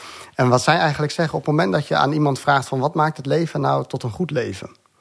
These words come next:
dan krijg je heel verschillende antwoorden. Afhankelijk van iemands inderdaad persoonlijke voorkeuren, iemands religie misschien wel, iemands afkomst, eh, leeftijd, eh, genoten onderwijs enzovoorts.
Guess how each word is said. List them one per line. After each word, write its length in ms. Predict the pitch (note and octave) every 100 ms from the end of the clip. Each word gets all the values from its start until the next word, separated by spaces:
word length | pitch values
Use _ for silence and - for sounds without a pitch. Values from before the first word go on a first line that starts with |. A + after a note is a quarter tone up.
| - - _
dan 100 | -
krijg 180 | E3 E3
je 60 | D3
heel 140 | F3
verschillende 480 | - E3+ F3 D#3 C#3
antwoorden. 680 | - C3 A2 A2+ A2 - -
Afhankelijk 480 | A2+ C#3 D#3 C#3+ -
van 160 | C3
iemands 360 | D#3 A#2+ A2 -
inderdaad 300 | A#2+ A2+ A2
persoonlijke 500 | A2+ - D3+ D#3 -
voorkeuren, 640 | - - A#2 B2+ A2+ A2+
iemands 280 | - A#2 -
religie 480 | A2+ A2+ A#2 B2 D#3+
misschien 280 | C#3+ - B2+
wel, 160 | B2+ - - -
iemands 320 | C#3+ C3 A#2
afkomst, 640 | - B2 - B2+ B2 - - _
eh, 460 | - A#2+ B2 A#2+ A#2+
leeftijd, 760 | A#2+ C3+ C#3 - B2 A#2 A2+ -
eh, 140 | D3
genoten 480 | - A#2+ B2 B2 -
onderwijs 640 | - A#2+ A2+ A2+ A#2+ - - _ _
enzovoorts. 800 | C3+ A2 - - - - -